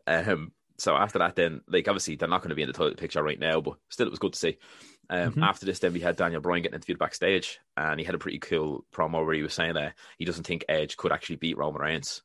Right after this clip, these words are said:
Speaker 1: at WrestleMania, so why not have him win the title kind of thing. Um,
Speaker 2: Yeah.
Speaker 1: really good. And then Edge came in, he was like, "Oh, just humor me for a sec. If you beat Roman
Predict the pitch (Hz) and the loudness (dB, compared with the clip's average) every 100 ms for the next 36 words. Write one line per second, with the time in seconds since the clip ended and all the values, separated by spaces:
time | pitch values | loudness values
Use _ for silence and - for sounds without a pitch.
0 | - 64 71 - 71 80 78 - 73 - | -2 0 2 0 -6 -6 -6 -2 -2 -2
1 | _ _ _ _ - 80 80 78 78 82 | _ _ _ _ -8 -2 0 0 0 0
2 | 73 73 82 69 73 73 82 78 58 - | -2 -2 -4 -4 -6 -4 0 0 0 -4
3 | 80 98 - - - - - - - - | -4 -4 -4 -18 -14 -14 -14 -12 -2 0
4 | 82 80 76 _ _ 87 90 76 82 80 | 0 -2 -8 _ _ 0 0 2 2 2
5 | 76 76 78 - 80 78 73 69 71 - | -2 0 0 -2 -4 -4 -4 -4 -4 -6
6 | _ _ 95 85 76 95 - 87 85 76 | _ _ 2 2 0 -4 0 0 0 -4
7 | - 67 67 - - - 90 90 85 82 | -6 -2 -2 -2 -8 -2 -2 -2 -4 -6
8 | - 82 82 73 | -2 0 0 -4